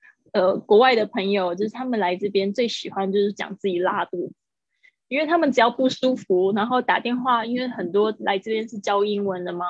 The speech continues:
然后他，他就有时候不想上班啊，然后就随便弄了一个借口，然后他就会跟，跟这个校长说：“我拉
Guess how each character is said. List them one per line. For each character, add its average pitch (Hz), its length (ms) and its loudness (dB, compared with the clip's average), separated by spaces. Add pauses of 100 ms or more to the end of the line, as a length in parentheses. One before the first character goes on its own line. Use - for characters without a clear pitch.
然 170 100 -6
后 208 160 0
他， 214 300 -2
他 220 120 -2
就 - 120 -8 (260)
有 208 140 0
时 226 80 0
候 220 60 4
不 285 100 -2
想 208 220 0
上 214 340 -2 (160)
班 214 280 2
啊， 208 60 0 (240)
然 214 80 -2
后 220 140 -2
就 214 320 0
随 208 160 2
便 233 240 0 (260)
弄 240 200 0
了 208 60 2
一 214 80 0
个 214 100 0
借 214 320 -2
口， - 260 -6 (460)
然 208 120 0
后 214 40 -8
他 214 120 2
就 226 120 0
会 214 120 4
跟， 208 320 -2
跟 208 240 -2
这 208 100 2
个 196 200 -6
校 208 220 0
长 185 120 -6 (120)
说 202 360 -6 (320)
：“我 214 160 -2
拉 214 260 6